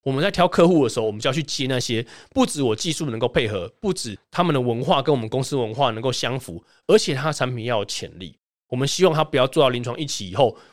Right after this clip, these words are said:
我即使代工产品开发做成功了，可是它临床试验的开发却做失败了，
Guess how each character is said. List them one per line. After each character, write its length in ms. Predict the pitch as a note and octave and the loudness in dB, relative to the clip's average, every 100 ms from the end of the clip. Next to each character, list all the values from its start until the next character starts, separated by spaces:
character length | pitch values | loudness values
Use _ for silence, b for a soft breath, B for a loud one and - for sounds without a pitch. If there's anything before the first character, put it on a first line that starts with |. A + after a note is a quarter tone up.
| B | B
我 120 | C#3+ | 0
即 180 | C3 G3+ | 0 -2
使 160 | - C#3+ | -4 -2
代 220 | A3+ D3+ | 0 2
工 180 | D3+ D#3+ | 2 2
产 160 | C#3+ | -2
品 80 | B2+ | -2
开 120 | C#3 | 0
发 140 | B2+ B2+ | 0 0
做 160 | D3 | 0
成 200 | - G#2 | -2 -6
功 180 | A2 A2 | -4 -6
了， 120 | G2+ _ _ | -8 _ _
可 160 | - C#3+ | -4 -4
是 80 | D3 | 0
它 160 | F3 | 0
临 180 | D#3+ C3+ | 0 -4
床 240 | D3 A#2 A2+ | -4 -4 -4
试 200 | - C#3+ | -4 -2
验 100 | A#2 | -2
的 80 | |
开 180 | A2 A#2 | -2 -2
发 120 | A2+ | 0
却 120 | A2 A2+ | -2 -4
做 180 | G#2+ | -6
失 240 | F#2+ - F2 | -8 -10 -10
败 200 | F2 | -10
了， 100 | - | -10